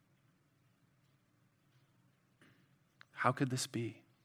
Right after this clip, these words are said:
How can God be both kind and exacting in his justice? It's because God is absolutely committed to protecting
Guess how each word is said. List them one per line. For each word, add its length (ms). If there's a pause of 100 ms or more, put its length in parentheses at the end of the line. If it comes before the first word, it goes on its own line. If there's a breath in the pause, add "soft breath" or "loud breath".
(420)
How 340
can 260
God 520 (720)
be 160
both 420
kind 840 (880)
and 160
exacting 840
in 120
his 180
justice? 720 (440 soft breath)
It's 160
because 340
God 600
is 240 (120)
absolutely 880
committed 720 (600 soft breath)
to 120
protecting 880